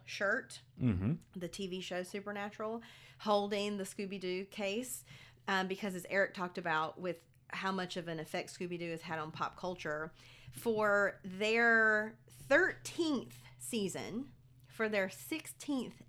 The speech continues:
Speaker 1: episode, Supernatural did an episode called Scooby Natural,
Speaker 2: Hmm.
Speaker 1: where the boys, Jared and Jensen playing Sam and Dean, are sucked into an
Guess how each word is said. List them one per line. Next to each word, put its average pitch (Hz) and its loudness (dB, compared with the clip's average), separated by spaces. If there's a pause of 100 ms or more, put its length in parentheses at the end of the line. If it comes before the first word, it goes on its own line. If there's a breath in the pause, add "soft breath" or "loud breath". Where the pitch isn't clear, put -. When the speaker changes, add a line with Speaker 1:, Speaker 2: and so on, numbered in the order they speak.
Speaker 1:
episode, 156 -6 (580 loud breath)
Supernatural 226 2 (400 soft breath)
did 208 4
an 208 0
episode 208 0
called 170 0
Scooby 277 0
Natural, 160 -2
Speaker 2:
Hmm. 233 6 (300 loud breath)
Speaker 1:
where 220 6
the 202 0
boys, 190 2
Jared 190 2
and 214 2
Jensen 180 -4
playing 175 -4
Sam 165 -4
and 202 -2
Dean, 165 -6 (540 loud breath)
are 185 4
sucked - 0
into 233 2 (320 soft breath)
an 190 -2